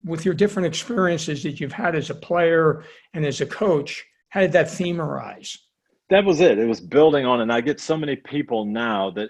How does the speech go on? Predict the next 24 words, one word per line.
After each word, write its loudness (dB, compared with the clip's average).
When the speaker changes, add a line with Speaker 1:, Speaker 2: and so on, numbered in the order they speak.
Speaker 2:
ask, -2
"Hey, -4
can -12
you -4
come -6
in -6
and -10
talk 0
to -2
our 2
corporation? 0
Can -10
you -6
talk -2
to -4
our 2
group -2
about 0
team -2
building?" -4
And -2
it's -4
not -2
just -6